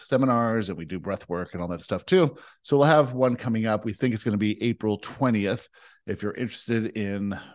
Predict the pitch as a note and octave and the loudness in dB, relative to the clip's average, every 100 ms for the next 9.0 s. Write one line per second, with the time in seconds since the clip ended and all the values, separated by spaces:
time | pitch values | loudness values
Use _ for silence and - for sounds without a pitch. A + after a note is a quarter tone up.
0 | - G#2+ A2 G2+ G2+ - G#2 - - G2+ | -8 -4 -2 -4 -6 -4 -4 -4 -2 2
1 | C#3 C#3 C3 _ _ _ - - A2 G#2 | 4 4 -2 _ _ _ -12 -4 -4 -2
2 | G2+ A2+ G#2+ G2+ - F#2+ G#2 G2 F#2+ F#2 | -4 -2 -2 -2 -6 -6 -4 -2 -2 -4
3 | E2+ G2 F#2+ F#2+ G#2 F#2+ F#2 E2 - - | -4 -6 -8 -10 -8 -6 -6 -6 -6 -2
4 | B2 A#2+ A#2 - _ _ _ G2 - _ | 0 0 -2 -8 _ _ _ -14 -14 _
5 | - G#2+ G2+ G2 F2+ G#2 - F#2+ - G2 | -8 -6 -4 -6 -8 -10 -8 -8 -4 -4
6 | F#2 F#2 F#2 G#2 - F2 D2 - F2+ - | -4 -4 -2 -2 -4 -8 -8 -4 -4 -6
7 | _ - _ - G2 G2 A2 B2+ C3+ C3+ | _ -20 _ -8 -4 -4 -4 -2 0 0
8 | A#2 A2 B2 A#2 A2 - - A2 G#2 G2 | 0 2 2 0 -2 -6 -8 -6 -4 -8